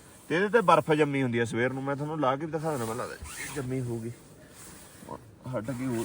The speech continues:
ਸਵੇਰੇ ਨਾ ਛੇ ਕੁ ਵਜੇ ਆਹ ਦੇਖੋ, ਆਹ ਦੇ-, ਲੱਗਦੀ ਆ ਤੁਹਾਨੂੰ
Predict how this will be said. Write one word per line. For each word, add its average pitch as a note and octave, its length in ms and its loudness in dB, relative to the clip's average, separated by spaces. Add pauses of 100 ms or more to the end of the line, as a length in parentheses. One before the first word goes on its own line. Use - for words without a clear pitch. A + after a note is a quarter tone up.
ਸਵੇਰੇ C#3 380 -2
ਨਾ F#3+ 140 0
ਛੇ C#3 320 -2
ਕੁ D3+ 100 -4
ਵਜੇ D3 240 -2 (440)
ਆਹ C3+ 120 8
ਦੇਖੋ, B2 260 2 (1900)
ਆਹ G#2+ 120 0 (260)
ਦੇ-, B2 160 4
ਲੱਗਦੀ C#3+ 360 10
ਆ G#3 60 12
ਤੁਹਾਨੂੰ F#3+ 240 6